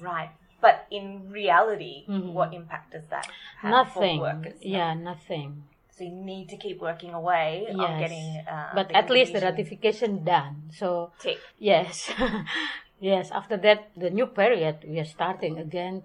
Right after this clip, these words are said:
Speaker 2: to, uh, push, uh, being priority in the parliament. Then it's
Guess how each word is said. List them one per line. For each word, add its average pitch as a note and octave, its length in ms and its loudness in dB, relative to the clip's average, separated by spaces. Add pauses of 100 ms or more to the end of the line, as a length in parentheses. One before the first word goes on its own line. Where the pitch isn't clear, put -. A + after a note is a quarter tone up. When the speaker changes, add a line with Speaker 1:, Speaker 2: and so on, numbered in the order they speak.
Speaker 2:
to, D#3+ 240 -6 (260)
uh, E3+ 180 -4 (200)
push, G#3+ 420 0
uh, F3 80 -6
being E3+ 300 -8
priority G#3+ 560 -2
in F#3+ 100 -4
the E3+ 80 -6
parliament. A3+ 680 -4 (140)
Then E3 560 -4 (100)
it's F3 160 -8